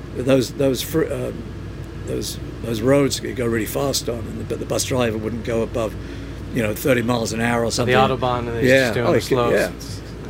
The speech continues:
Speaker 1: yeah.
Speaker 2: <laughs>
Speaker 1: Yeah.
Speaker 2: Everyone's
Speaker 1: Uh,
Speaker 2: honking.
Speaker 1: and, uh, then, then halfway through the jour-, journey, and, you know, he go, he goes in, it was pouring with rain, you know, halfway through the journey, he goes into a, a,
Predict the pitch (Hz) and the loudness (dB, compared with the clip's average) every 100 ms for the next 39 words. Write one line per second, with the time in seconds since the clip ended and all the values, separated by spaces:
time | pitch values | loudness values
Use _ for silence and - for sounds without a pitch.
0 | - - 143 127 160 135 135 - - 113 | -8 -6 -4 0 0 0 0 0 0 -2
1 | - 120 120 123 120 117 120 110 117 113 | -4 -4 -4 -4 -2 0 2 2 2 0
2 | 110 131 123 113 131 120 - - - 160 | 0 0 2 2 2 2 -4 -6 2 2
3 | 139 139 - 143 107 117 139 156 - 110 | 4 2 2 2 2 2 0 0 -2 2
4 | 139 147 143 135 113 - - - 220 - | 4 4 2 2 0 -4 -10 -6 -6 -6
5 | - - - 139 131 123 117 113 127 135 | -10 -12 -10 -8 -4 0 2 2 2 0
6 | 117 135 135 120 131 127 120 113 117 113 | 0 2 2 4 4 4 2 -4 -6 -6
7 | - 151 135 113 107 117 127 120 113 127 | 0 4 4 2 2 2 2 0 0 0
8 | 120 147 123 104 123 120 113 107 123 117 | 0 0 0 2 2 2 -2 0 0 2
9 | 127 117 - 120 107 - - - - - | 0 0 -2 -4 -4 -6 -12 -12 -12 -12
10 | - - - - | -12 -12 -10 -8